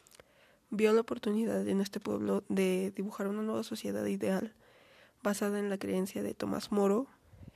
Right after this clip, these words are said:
escrita en el libro Utopía, lo cual lo lleva a experimentar una instu-, una institución,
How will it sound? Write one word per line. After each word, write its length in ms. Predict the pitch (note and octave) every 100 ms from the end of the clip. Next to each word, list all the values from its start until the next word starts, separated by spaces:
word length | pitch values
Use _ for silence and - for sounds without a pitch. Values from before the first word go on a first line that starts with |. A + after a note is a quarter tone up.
| -
escrita 640 | - G3+ G3 - G#3 G3+
en 200 | G3+ G3
el 120 | F#3+
libro 480 | F#3+ G3 G3+ G3 G3+ _
Utopía, 540 | G#3 G3 G3 G#3 A3+ - _ _ _ - - _ _ _ _ _ _ _
lo 140 | A3 G3+
cual 240 | G#3+ G#3+
lo 100 | A3+
lleva 220 | A3+ A3
a 40 | A3+
experimentar 960 | A3+ - G3+ G3+ F#3+ G3 - - A#3+ - _ - - - - _
una 180 | G#3 G#3
instu-, 300 | G3 - G#3+ -
una 180 | - A#3+
institución, 680 | B3 A3+ - G3 F#3+ G3 C#4